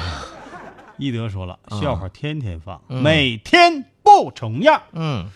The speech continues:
Speaker 1: 两集联播绝不缩水，
Speaker 2: 嗯。
Speaker 1: 括弧由杠友飞雪提供，括弧完了。
Speaker 2: 不，你是他们的笑话发言人呢，我发现。
Speaker 1: 新学期。
Speaker 2: 就他，就别人就不能自个儿发过来吗？
Speaker 1: <laughs> 别人没有手机。
Speaker 2: 啊。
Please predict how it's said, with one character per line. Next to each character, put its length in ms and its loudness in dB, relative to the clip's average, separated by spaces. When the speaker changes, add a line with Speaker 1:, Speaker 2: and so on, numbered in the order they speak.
Speaker 1:
两 280 0
集 100 -2
联 180 2
播 180 2
绝 300 0
不 280 -4
缩 200 0
水， 240 -6
Speaker 2:
嗯。 80 -6
Speaker 1:
括 160 8
弧 260 4
由 220 -2
杠 220 0
友 120 -2
飞 320 -4
雪 220 -8
提 180 -8
供， 200 -4
括 180 0
弧 100 0
完 140 0
了。 160 -6
Speaker 2:
不， 120 0
你 180 0
是 160 -2
他 120 0
们 120 0
的 60 0
笑 200 0
话 120 0
发 180 0
言 100 0
人 260 -6
呢， 120 0
我 100 -2
发 140 -4
现。 400 -8
Speaker 1:
新 600 -6
学 260 0
期。 80 -6
Speaker 2:
就 60 -12
他， 240 -6
就 140 -2
别 200 0
人 100 0
就 80 -2
不 100 -4
能 140 0
自 140 -2
个 80 -8
儿 80 -14
发 220 -2
过 100 -4
来 100 -2
吗？ 360 0
Speaker 1:
<laughs> 380 -6
别 140 -6
人 80 -2
没 80 -2
有 120 -2
手 180 -8
机。 280 -12
Speaker 2:
啊。 400 -4